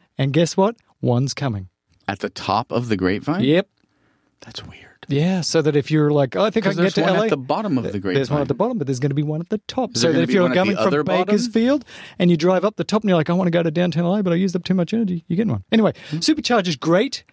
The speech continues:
Speaker 2: Yeah.
Speaker 1: More of them coming. Need a lot more.
Speaker 2: Mm-hmm.
Speaker 1: Trip planning, great. Let's now talk about, please,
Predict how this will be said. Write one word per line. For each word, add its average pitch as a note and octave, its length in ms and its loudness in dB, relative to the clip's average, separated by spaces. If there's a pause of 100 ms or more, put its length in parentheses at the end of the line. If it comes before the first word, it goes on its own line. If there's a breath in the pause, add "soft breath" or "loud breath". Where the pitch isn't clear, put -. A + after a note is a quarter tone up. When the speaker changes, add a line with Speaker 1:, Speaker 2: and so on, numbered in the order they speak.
Speaker 2:
Yeah. A2 100 0
Speaker 1:
More A#3 160 4
of A#3+ 80 -2
them F#3+ 140 0
coming. G3 440 0
Need B3 220 4
a A#3+ 60 2
lot F#3 220 2
more. E3+ 300 2
Speaker 2:
Mm-hmm. G#3 260 -2
Speaker 1:
Trip B3 200 0
planning, E3 380 0
great. D#3 320 0 (460 loud breath)
Let's F#3 280 0
now F#3 200 6
talk C3 200 -6
about, A#2+ 220 -2
please, E3 560 2